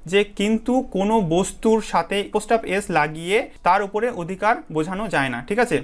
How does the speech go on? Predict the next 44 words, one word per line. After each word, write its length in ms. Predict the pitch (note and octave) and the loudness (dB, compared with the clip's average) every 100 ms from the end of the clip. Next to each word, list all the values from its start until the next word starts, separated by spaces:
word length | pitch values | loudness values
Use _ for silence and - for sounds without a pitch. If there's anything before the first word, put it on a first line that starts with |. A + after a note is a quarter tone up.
| - | -2
কোনো 300 | F3+ G3 A#3+ | -2 2 2
বস্তুর 560 | F#3+ F3+ - - A#3 A#3+ | 2 -2 -4 -2 0 2
সাথে 420 | A#3 C#4 A3+ B3 | 0 2 2 2
অ্যাপোস্ট্রফ 460 | - F3+ F#3+ A3 A3 | -2 -4 -2 -2 0
এস 180 | G3+ G3+ | -4 0
লাগিয়ে 440 | E3+ E3+ G3+ C4 - - - | 0 0 0 -2 -2 -14 0
তার 200 | E3+ G3 - | 0 0 -8
সাথে 200 | F#3+ G3+ | -6 -4
কি 240 | A3+ C4+ - - - | -4 -6 -8 -20 -8
অধিকার 460 | D#3+ E3 G3+ A3+ A#3+ | -4 -2 2 2 2
বোঝানো 360 | E3 F3+ G#3+ | -6 -6 -8
যায় 180 | F#3+ C3+ | -4 -4
না, 140 | A#2+ B2 | -4 -2
তার 140 | E3+ | 0
উপর 220 | F3+ A3 G#3 | 2 0 0
অধিকার 320 | E3+ F3+ A#3 | -2 -2 0
বোঝানো 300 | D#3+ E3+ E3 | 0 -4 -2
যায় 160 | C#3 | -4
না। 140 | A#2+ A#2 - | -4 -10 -6
তো 80 | F3 | 0
দেখো 220 | F#3 A#3 | 2 2
এখানে 200 | A3+ A#3+ | 0 -2
একটা 140 | A#3+ | -2
প্রবলেম 420 | A#3+ F#3+ F3+ A3+ | 0 0 2 -2
দিয়েছে, 280 | G#3 F#3+ G3 | -2 -2 -2
এই 140 | G#3 G3 | -2 0
প্রবলেমটার 480 | F#3+ G3 G3+ G#3+ G#3+ | 2 2 2 -2 0
মাধ্যমে 380 | G3+ G3+ G#3+ | -2 -2 -2
এই 360 | A3 F#3+ G#3 G#3+ - | 0 0 -2 -4 -4
জিনিসটা 320 | E3 G3+ A3+ | -2 0 0
তোমাদের 300 | A3 G#3 A3 | 0 2 2
ক্লিয়ার 320 | G#3+ F3+ G3 | 2 2 2
হয়ে 160 | G3 F#3+ | 2 -2
যাবে। 240 | F3+ F#3+ C4+ E3 | 0 0 -4 -2
দেখো, 340 | E3 G3 C4 - | 0 0 -4 0
"A 160 | E3+ G3+ G3+ | 2 2 2
table's 340 | G3 G3 B3+ C4 | -2 -2 -6 -6
legs 420 | F#3+ F#3 G#3+ A#3 | -6 0 0 0
were 460 | - F3 F3 G#3 F3 | -6 2 2 2 -2
broken 400 | F3 F3 G#3 A#3 A#3+ A#3+ - - D3+ | -6 -4 -4 -4 -8 -12 -16 -6 4
by 280 | F3 G#3+ | 4 4
my 260 | G#3+ F#3+ G3+ G3 E3 | -2 -4 -4 -2 -2
angry 300 | F3+ G3 A3+ | 0 -2 -2
brother, 380 | F3 E3+ F#3 E4+ | 2 2 2 -2